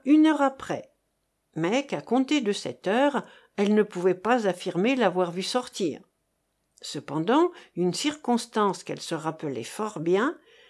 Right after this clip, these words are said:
c'est qu'il sortit trois inconnus de l'appartement de l'accusé, et qu'à une heure du matin, il s'était trouvé dans sa chambre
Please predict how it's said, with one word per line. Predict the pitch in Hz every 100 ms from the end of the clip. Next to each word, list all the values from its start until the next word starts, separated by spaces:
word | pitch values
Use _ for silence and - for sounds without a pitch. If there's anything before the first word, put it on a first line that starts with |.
| _
c'est | - 294 294
qu'il | 254
sortit | 208 - 311 - 208 185
trois | - - 339 330 311
inconnus | 294 294 254 220 180
de |
l'appartement | 185 180 180 196 - 202 196
de | 185
l'accusé, | 185 175 - 190 165 175 - _ _ _ _ _ _ -
et | 170
qu'à | 170 151
une | 254 302
heure | 285
du | 214 208
matin, | 175 170 160 196 320 - - _
il | 240 233
s'était | 277 254 262
trouvé | - 226 202
dans | 185 294
sa | 294 185
chambre | - 147 165 254 185